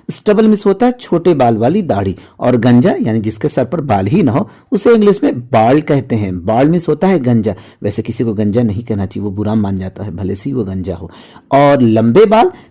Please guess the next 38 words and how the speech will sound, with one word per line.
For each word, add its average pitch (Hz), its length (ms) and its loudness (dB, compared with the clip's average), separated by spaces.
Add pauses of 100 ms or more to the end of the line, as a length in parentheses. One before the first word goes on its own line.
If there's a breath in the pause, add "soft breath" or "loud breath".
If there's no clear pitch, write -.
जैसा 151 240 2
कि 196 100 0
पहले 185 240 2
संजय 151 360 0
दत्त 165 160 0
भी 143 120 0
रखा 117 200 0
करते 113 320 -4
थे, - 180 -2
लंबे 151 480 4
बाल 208 200 2
को 202 120 2
इंग्लिश 202 260 0
में 254 80 2
लॉन्ग 127 540 4
हेयर 180 160 2
कहते 104 340 -2
हैं। 95 80 -4 (320 loud breath)
लॉन्ग 147 380 4
हेयर 202 220 6
मीन्स 202 240 2
होता 196 200 2
है 240 80 2
लंबे 139 480 2
बाल। 101 260 -2 (340 loud breath)
और 156 120 0
छोटे 202 360 -2
बाल 214 200 2
को 381 180 -2
शॉर्ट - 500 0
हेयर 117 180 0
कहते 101 340 -6
हैं। 92 160 -8
शॉर्ट 156 420 -2
हेयर 190 120 2
मीन्स 226 300 2
छोटे 151 380 0
बाल। 95 240 -2